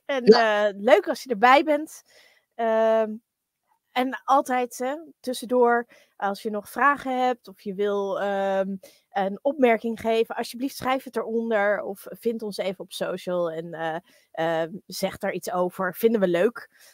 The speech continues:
Speaker 1: Ehm, want dat is namelijk een leuke interactie. En, eh, toch?
Speaker 2: Ja, nee, helemaal, eh, mee eens. Dus ik zou zeggen, tot volgende week vrijdag. Eh, same channel, same time. Acht uur 's morgens zijn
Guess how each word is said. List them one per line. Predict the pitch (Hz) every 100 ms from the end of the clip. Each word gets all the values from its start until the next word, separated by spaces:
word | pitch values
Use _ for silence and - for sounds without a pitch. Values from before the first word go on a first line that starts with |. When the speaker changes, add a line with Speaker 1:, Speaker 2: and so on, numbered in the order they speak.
| _
Speaker 1:
Ehm, | - 208 202 196 190 -
want | - 226 233
dat | 269
is | 247 -
namelijk | 233 196 202 - _
een | - 320
leuke | 294 294 269
interactie. | 233 220 190 - 196 202 _
En, | 202 196 175
eh, | 160 151 151 156 _ _ _ _ _ _ _ _ _ _
toch? | - - - _ _ _ _
Speaker 2:
Ja, | 160 - -
nee, | - 113
helemaal, | 123 147 98 95 95
eh, | 90
mee | 90
eens. | 107 196 - _ _ _ _ _ _
Dus | - 170
ik |
zou | 185
zeggen, | 170 151 -
tot | 175
volgende | 180 160 147
week | 127
vrijdag. | 165 160 156 127 - -
Eh, | 135 135 135 131 127 127 123 - - _ _ _
same | - 190 180
channel, | - 151 135 139
same | 135 - 160
time. | 151 127 123 127 123 _ _ _
Acht | 147 151
uur | 151
's | 135
morgens | 120 117 123 123
zijn | 101 92 85